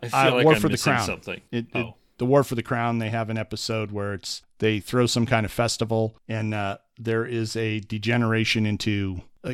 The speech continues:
Speaker 2: 'cause beans are the source of the, most of the food for the festival, so it becomes a, a thing about beans. It went
Speaker 1: I
Speaker 2: crazy.
Speaker 1: see.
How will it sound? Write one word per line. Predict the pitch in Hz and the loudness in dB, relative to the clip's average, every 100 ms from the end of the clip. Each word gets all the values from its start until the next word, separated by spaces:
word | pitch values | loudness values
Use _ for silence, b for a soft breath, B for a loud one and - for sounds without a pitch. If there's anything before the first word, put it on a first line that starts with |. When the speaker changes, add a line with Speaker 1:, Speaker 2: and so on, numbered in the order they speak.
| - | -2
Speaker 2:
'cause | 151 120 | -2 0
beans | 104 143 147 143 120 | 2 6 6 6 4
are | 120 | 0
the | 113 | 0
source | - 131 123 - | 2 4 4 2
of | 117 98 - - - - | -2 -2 -14 -18 -20 -4
the, | 107 104 101 95 _ | -2 0 -2 -6 _
most | 117 117 110 | -2 0 0
of | 110 | -4
the | 104 | -2
food | 120 113 | 0 0
for | - | -2
the | 95 | -2
festival, | 110 101 110 104 101 | -2 0 0 -2 -2
so | - 98 | -2 -4
it | 95 | -4
becomes | 101 - 104 92 92 | -6 -2 0 0 -4
a, | 90 80 - _ - | -4 -8 -12 _ -8
a | 92 | -4
thing | - 113 | 0 0
about | 98 95 - | 0 -2 -2
beans. | 92 82 80 - - _ | -4 -4 -8 -12 -16 _
It | 127 | -4
went | 123 120 113 | -2 -2 -2
Speaker 1:
I | |
Speaker 2:
crazy. | 104 95 82 | -4 -4 -6
Speaker 1:
see. | - - | -10 -12